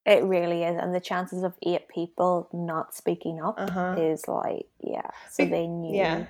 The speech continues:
Speaker 2: 'cause to me, I don't know, like, how a spy decides to die, 'cause, like, we have seen the, all those, there are different spies as well,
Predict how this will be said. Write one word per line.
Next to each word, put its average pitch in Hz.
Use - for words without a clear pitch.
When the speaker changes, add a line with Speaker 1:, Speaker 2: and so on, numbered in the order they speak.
Speaker 2:
'cause 262
to 302
me, 285
I 349
don't 311
know, 208
like, 190
how 208
a 202
spy 196
decides 180
to -
die, 180
'cause, 208
like, 175
we 220
have 202
seen 185
the, -
all 190
those, 190
there 185
are 180
different 185
spies 180
as 180
well, 175